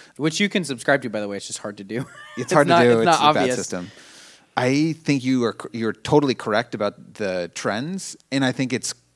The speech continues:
Speaker 2: it is something alarming. Um, the fact that, like, there, a, a larger percentage of the population is receiving their information from is unvetted a cr-, uh, appropriate term, like, people who don't have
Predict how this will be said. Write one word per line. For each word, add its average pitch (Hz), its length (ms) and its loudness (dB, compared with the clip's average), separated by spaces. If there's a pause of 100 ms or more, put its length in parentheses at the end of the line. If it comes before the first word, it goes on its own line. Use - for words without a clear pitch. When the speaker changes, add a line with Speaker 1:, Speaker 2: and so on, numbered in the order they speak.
(280)
Speaker 2:
it 143 140 4
is 156 140 6
something 123 300 -2
alarming. 98 560 -6 (240)
Um, 98 680 -6
the 110 100 -4
fact 101 260 -2
that, 107 120 -2
like, 98 220 -6
there, 101 460 -8 (480)
a, 113 260 0
a 110 80 0
larger 113 340 0
percentage 104 460 -4
of 101 60 0
the 92 60 -4
population 92 520 -6
is 90 140 -12
receiving 90 520 -6
their 87 140 -4
information 87 560 -8
from 85 480 -8 (520)
is 113 160 -8
unvetted 110 480 -2
a 123 100 -2
cr-, - 180 -8
uh, 117 220 4
appropriate 120 360 2
term, 131 220 0
like, 117 160 0
people 147 260 2
who 131 100 2
don't 117 360 -2
have 104 360 0